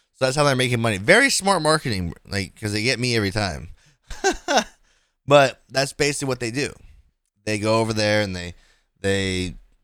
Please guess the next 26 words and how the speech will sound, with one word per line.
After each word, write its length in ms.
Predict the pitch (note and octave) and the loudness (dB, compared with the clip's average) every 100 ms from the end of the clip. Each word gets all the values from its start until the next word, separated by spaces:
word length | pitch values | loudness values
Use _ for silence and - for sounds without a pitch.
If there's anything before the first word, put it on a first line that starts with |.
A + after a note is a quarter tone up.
| _ _ _ | _ _ _
release 320 | G#2+ G#2+ A#2+ A2+ | -2 -2 -2 -4
a 40 | |
gun 260 | G#2 G#2+ G2+ | -4 -2 -2
pack. 520 | G#2+ G2 G2 G2 F#2+ | -2 0 -2 -2 -4
Everyone 260 | F#2 G2 | -4 -4
buys 260 | F#2 G2 F#2+ | -2 -2 -4
the 60 | F2+ | -6
gun. 840 | F#2 F#2+ F#2 F#2 F#2+ F2 E2+ C2+ | -4 -2 -4 -4 -6 -6 -10 -14
You 80 | E2+ | -14
know, 60 | E2+ | -12
they 100 | F2 | -10
can 80 | F#2 | -6
use 160 | G2 | -4
it 60 | F#2+ | -2
right 100 | F#2 | 0
away. 340 | F#2 F#2 F#2 | 0 0 -2
The 140 | F2+ F2+ | -4 -6
gun, 360 | A2 A2+ G2+ | -4 -4 -6
gun 220 | E2+ A#2 A2+ | -2 -2 0
is 100 | - | -4
super 320 | - F3+ F3+ | 0 2 2
broken. 400 | C3+ C3 B2+ A#2 | 2 2 2 0
Everyone 320 | B2 A#2+ G#2 | 2 0 0
levels 360 | B2+ F#3 G3 F#3+ | 0 0 0 2
it 100 | E3 | 4
up, 280 | B2+ A#2+ | 2 0